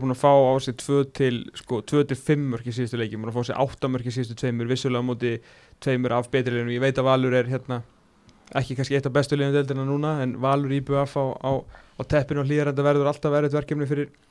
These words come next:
fyrir I B V, sko. Eh, þú veist, Gary Martin, hann geti skorað mark í hverjum einasta leik, en þeir þyrft-, það þyrft-, þýðir ekkit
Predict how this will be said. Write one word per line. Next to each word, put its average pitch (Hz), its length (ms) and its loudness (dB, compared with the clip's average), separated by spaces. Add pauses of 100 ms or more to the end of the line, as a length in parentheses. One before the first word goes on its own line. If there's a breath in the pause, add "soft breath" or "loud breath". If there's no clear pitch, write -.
(300 soft breath)
fyrir 143 280 4
I - 20 4
B 143 140 2
V, 156 160 4
sko. 170 240 -4 (320)
Eh, - 160 -8
þú 123 80 -10
veist, - 240 -14 (320)
Gary 123 240 0
Martin, 131 340 -4
hann 127 140 -6
geti 131 200 -4
skorað 139 300 -2
mark 143 220 -4
í - 40 -20
hverjum 143 220 0
einasta 139 240 -2
leik, 147 300 0
en 139 80 0
þeir 131 100 -2
þyrft-, 139 240 -6
það 139 140 -6
þyrft-, 147 280 -2
þýðir 151 220 2
ekkit - 380 -12